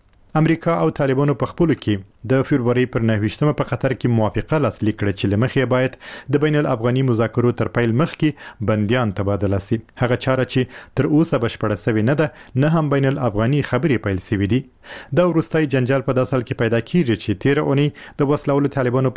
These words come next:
په تازه حملو کې په لسګونو سرتیري په افغانستان کې ووژل سول.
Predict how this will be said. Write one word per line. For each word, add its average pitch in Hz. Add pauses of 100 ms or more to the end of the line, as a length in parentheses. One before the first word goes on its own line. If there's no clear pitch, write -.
په -
تازه 107
حملو 113
کې -
په 107
لسګونو 107
سرتیري 139
په 110
افغانستان 107
کې 110 (180)
ووژل 101
سول. 117